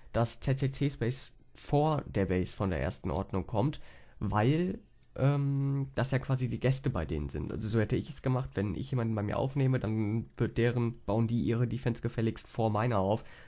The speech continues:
dass meine Base, äh, dahinter steht, ne? Sag mal, aber das ist nur, ne? War dann aber nicht so, da standen nur noch Dinos von denen, da habe ich mir auch, als ich mich hochgegrabt hab, ähm, Turret-Schüsse eingefangen und deswegen musste ich das dann doch irgendwie anders lösen, hab dann erstmal noch hier die beiden, äh, Rechse gekillt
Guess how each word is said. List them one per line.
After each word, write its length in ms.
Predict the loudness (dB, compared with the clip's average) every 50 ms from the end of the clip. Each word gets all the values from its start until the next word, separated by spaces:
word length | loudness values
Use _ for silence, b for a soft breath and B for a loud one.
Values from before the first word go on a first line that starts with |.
| B
dass 140 | -2 0 2
meine 240 | 2 4 4 4 2
Base, 340 | 2 2 0 0 -2 -4 -4
äh, 300 | -2 -2 -2 -2 -4 -2
dahinter 440 | -2 -2 0 0 -2 -2 -4 -6
steht, 280 | -6 -6 -6 -6 -2 0
ne? 140 | 2 2 2
Sag 120 | 2 2
mal, 220 | 2 2 2 2 0
aber 240 | 2 2 2 2
das 360 | 2 0 0 0 -2 -2 0 0
ist 140 | -2 2 4
nur, 140 | 4 6 6
ne? 180 | 6 4 2 B B B B B B B B B B B B B B
War 160 | 6 6 8
dann 120 | 8 8 6
aber 180 | 6 6 6
nicht 180 | 6 4 4 2
so, 120 | 2 2
da 100 | 2 2
standen 320 | 2 2 2 2 2 4 4
nur 100 | 2 2
noch 60 | 2
Dinos 320 | 4 4 4 4 2 0
von 180 | 0 0 2 4
denen, 220 | 4 4 4 2
da 80 | 2 0
habe 120 | 0 -2
ich 100 | -2 -2
mir 140 | -2 -2 -2
auch, 100 | -2 -2
als 120 | -4 -6 -4
ich 60 | -4
mich 220 | -6 -6 -4 -4
hochgegrabt 520 | -4 -2 -2 -2 -2 0 -2 -2 -2 -2 -4
hab, 260 | -4 -4 -4 -4 -2
ähm, 300 | -2 -2 0 -2 -4 -6 -4
Turret-Schüsse 520 | 0 4 4 4 4 2 -2 -2 -2 -2 -2
eingefangen 500 | -2 0 0 -2 -2 -2 -2 0 0 0
und 120 | -2 -2
deswegen 320 | -4 -4 -2 0 0 0 0
musste 200 | -2 -4 -6 -8
ich 60 | -8
das 100 | -8 -6
dann 140 | -4 -2 0
doch 140 | 0 0
irgendwie 280 | 0 -2 -4 -2 -2 -2
anders 300 | -2 -2 -2 -4 -4 -2
lösen, 240 | -2 -2 -2 -2 -4
hab 120 | -6 -4
dann 120 | -4 -4 -2
erstmal 260 | -2 -2 -2 0 0
noch 160 | 0 0 -2 B B B B B B B B
hier 160 | 2 2 4
die 100 | 4 4
beiden, 480 | 4 4 4 4 4 4 4 2 2 0
äh, 120 | 0 -2 -2
Rechse 340 | 0 -2 -2 -2 -2 -2 0
gekillt 420 | 0 0 0 2 2 2 2 0